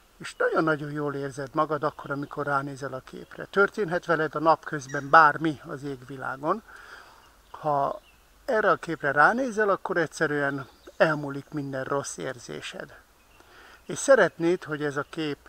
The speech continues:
felkerüljön a falra. És ott állsz a fal előtt, már ki van mérve, hogy hova akarod föltenni a, a képet, és kezedbe veszed a szöget, meg a megfelelő eszközt hozzá, amivel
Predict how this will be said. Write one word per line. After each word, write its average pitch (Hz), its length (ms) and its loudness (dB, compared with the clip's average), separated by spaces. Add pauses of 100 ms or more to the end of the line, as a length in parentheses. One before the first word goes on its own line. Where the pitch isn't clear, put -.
(240)
felkerüljön 139 920 -10
a 131 120 -12
falra. 127 640 -2 (1400)
És - 140 -18
ott - 280 4
állsz 185 360 4
a 135 220 -4
fal 196 260 4
előtt, 175 320 2
már 151 200 -2
ki - 140 -6
van 147 200 0
mérve, 147 400 -2
hogy 131 220 -8
hova 139 260 -8
akarod 135 360 -8
föltenni 143 800 -6 (200)
a, - 160 -6 (340)
a - 160 -12
képet, 208 520 0 (760)
és - 160 -6
kezedbe 143 460 -2
veszed 135 360 -6
a - 60 -12
szöget, 196 640 2 (720)
meg 147 160 -4
a 151 60 2
megfelelő 147 880 -2 (500)
eszközt - 520 -4
hozzá, 147 360 0
amivel 151 520 0